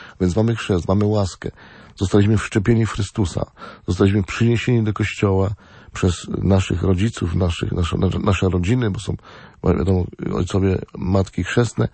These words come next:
I potem ja, jako już dojrzewający, patrzący na życie z większym do-, doświadczeniem, mówię: "Chcę dalej być w Kościele. Chcę dalej, żeby Chrystus mnie dotykał, obejmował swoją miłością, swoją mocą.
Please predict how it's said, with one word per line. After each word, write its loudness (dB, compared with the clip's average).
I 0
potem 0
ja, 0
jako 0
już -2
dojrzewający, 2
patrzący -2
na 0
życie -2
z -10
większym 4
do-, 0
doświadczeniem, 2
mówię: 2
"Chcę -2
dalej 2
być 0
w -14
Kościele. 0
Chcę 2
dalej, 4
żeby 0
Chrystus -2
mnie 2
dotykał, 2
obejmował 2
swoją 4
miłością, 0
swoją 0
mocą. 0